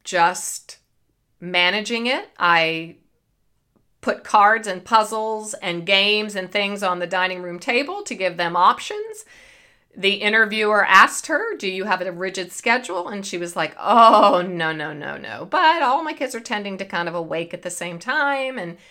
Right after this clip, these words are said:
you know, we have a rhythm. It's not rigid." And it's just, she was so peaceful and so relaxed.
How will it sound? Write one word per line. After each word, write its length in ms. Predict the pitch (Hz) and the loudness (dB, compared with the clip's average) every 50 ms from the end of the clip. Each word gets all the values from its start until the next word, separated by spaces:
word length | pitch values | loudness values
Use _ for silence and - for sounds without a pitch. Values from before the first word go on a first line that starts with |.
| - _ _ _ _ - 453 | -20 _ _ _ _ -12 -6
you 60 | 403 | -2
know, 140 | 370 294 277 | 2 2 2
we 160 | 302 392 339 | 2 0 0
have 160 | 370 403 415 | 0 0 0
a 180 | 427 415 339 240 | 0 -4 -4 -4
rhythm. 640 | 214 226 233 233 226 233 233 240 240 240 233 220 | -2 0 0 0 0 0 0 2 2 0 0 -2
It's 180 | 185 - - - | -4 -6 -6 -6
not 280 | 170 170 151 - 185 | -6 -6 -6 -6 -4
rigid." 840 | 214 233 240 233 233 226 - 220 214 214 214 214 208 208 214 208 190 | -2 2 2 2 2 0 -2 -4 -2 0 0 0 2 0 0 -2 -2
And 140 | 160 165 | -4 -6
it's 200 | 170 - - - | -8 -10 -12 -12
just, 320 | - - 196 185 190 - - | -8 -8 -8 -8 -8 -10 -10
she 200 | - - - 262 | -8 -6 -6 -6
was 200 | 247 247 247 - | -6 -6 -6 -6
so 520 | - - - - - 269 285 302 339 381 | -8 -8 -6 -2 4 4 4 4 4 0
peaceful 720 | - - - 247 240 240 240 - - - 170 156 151 - - | -6 -16 -12 -10 -8 -8 -8 -10 -8 -6 -6 -6 -6 -8 -10
and 140 | 175 190 180 | -14 -12 -10
so 400 | - - - - - 254 262 - | -10 -10 -8 -4 -2 0 0 0
relaxed. 720 | - 330 269 220 175 147 139 143 - - - - - - | -2 -6 -4 0 0 0 0 0 -4 -6 -10 -16 -16 -16